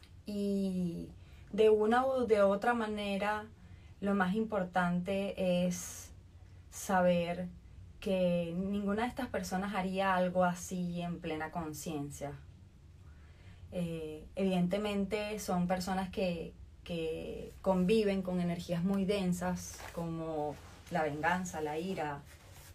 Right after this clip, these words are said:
Pero de todas maneras, son, son episodios que, bueno, en el caso de lo de la explosión en el downtown,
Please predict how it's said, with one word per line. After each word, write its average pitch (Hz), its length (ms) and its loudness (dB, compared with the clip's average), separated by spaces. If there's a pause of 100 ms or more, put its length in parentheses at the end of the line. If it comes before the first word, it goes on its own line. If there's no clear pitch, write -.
(920)
Pero 240 160 8
de 254 60 8
todas 240 160 4
maneras, 285 720 2
son, 196 760 -4 (1500)
son - 640 0
episodios 220 500 4
que, 240 180 4
bueno, 202 180 4
en 180 80 2
el 175 180 0
caso 185 420 2
de 220 180 4
lo 180 180 2
de 170 80 0
la 170 100 -2
explosión 175 460 -2
en 202 100 -2
el 196 180 -2
downtown, 214 640 0